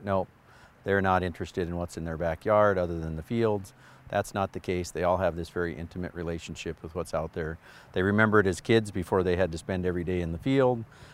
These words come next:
and they're hoping for that for their grandkids and their children. Um,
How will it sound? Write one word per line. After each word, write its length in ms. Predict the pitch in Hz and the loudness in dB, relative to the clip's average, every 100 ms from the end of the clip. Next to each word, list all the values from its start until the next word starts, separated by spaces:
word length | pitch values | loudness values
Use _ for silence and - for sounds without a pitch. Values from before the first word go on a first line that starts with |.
| - | -12
and 100 | 85 | -4
they're 100 | 87 | 0
hoping 280 | 101 101 95 | 2 2 -2
for 120 | 90 | 0
that 200 | 95 95 | 4 4
for 140 | - 87 | 2 0
their 180 | 117 123 | 2 2
grandkids 580 | 117 113 107 110 101 | -2 -2 -4 -4 -4
and 100 | 87 | -4
their 140 | 92 107 | -4 -4
children. 580 | - 107 104 104 104 101 - - - - - | -2 -2 -2 -4 -6 -8 -16 -20 -20 -14 -8
Um, 360 | 80 80 82 | -6 -4 -6